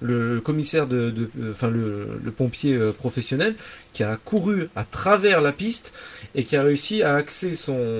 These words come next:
son extincteur de bonne qualité, parce que, euh, est-ce que c'est un extincteur électrique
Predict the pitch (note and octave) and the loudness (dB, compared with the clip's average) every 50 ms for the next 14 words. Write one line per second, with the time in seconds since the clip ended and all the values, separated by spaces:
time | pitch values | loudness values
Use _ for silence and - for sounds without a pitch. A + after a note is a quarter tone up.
0 | A2 G#2+ G#2+ G#2 G2+ G#2 - - - C3 B2 C3 C#3 - - - B2+ B2+ - - | -4 -6 -6 -8 -10 -10 -8 -4 -2 0 2 2 2 2 0 0 -2 -2 0 0
1 | G#3 A#3 A3+ - C3 A2+ B2 A#2 A2+ C#3 C#3 C3+ C3 D3 C#3 D3 D#3 - A#3 A3+ | 0 0 0 -4 -4 -2 -2 4 6 6 6 6 4 2 2 2 2 0 0 0
2 | - D3+ - - C3+ B2+ - - - - - - - - - B2 B2 B2 - - | 0 -2 -2 0 -2 -2 -2 -6 -14 -16 -16 -18 -12 -4 0 2 2 2 2 2
3 | - - - C#3+ - - C3 B2 B2+ - - C3+ B2+ A#2+ - C#3+ C3+ B2 - - | 0 -2 -2 -2 -2 -2 -2 -2 -2 -2 0 -2 -2 0 2 2 2 4 2 2
4 | B2+ A#2+ C3+ D3+ - - - - D#3+ C#3 - | 2 2 2 0 -2 -6 -6 -4 -4 -4 -4